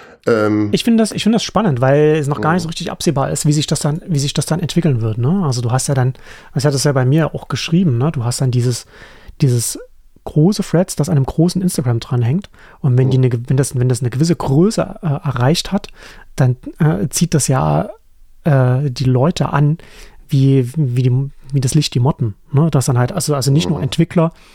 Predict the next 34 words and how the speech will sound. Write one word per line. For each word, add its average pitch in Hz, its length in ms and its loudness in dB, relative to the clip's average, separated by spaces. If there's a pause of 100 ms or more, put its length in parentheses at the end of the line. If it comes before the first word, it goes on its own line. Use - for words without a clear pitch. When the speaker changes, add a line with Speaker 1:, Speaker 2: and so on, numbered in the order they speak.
(300)
Speaker 2:
du 139 120 0
hast 113 100 -2
auch 135 160 -6
so, 123 220 2
so, 123 160 2
so 117 140 2
Spam 131 360 0
und 120 80 0
Betrug, - 380 -2
hast 117 140 -4
ja, 117 120 -6
da 123 60 -6
kommt 127 180 -6
ja 123 60 -6
alles 143 240 -2
Mögliche, 143 240 0
kommt 117 160 -4
dann 107 100 -6
damit. 113 240 -4 (260)
Speaker 1:
Ja. 98 140 -2
Speaker 2:
Aber 135 140 2
eben 151 200 2
auch, 147 280 0 (320)
auch - 120 0
was 156 200 2
die, 143 160 0
was 139 300 0
Entwicklung 175 420 0
angeht, 117 320 -2
ne? 151 100 2
Das 147 160 0
dann, 131 120 -2
also 127 340 -2
ich - 200 -8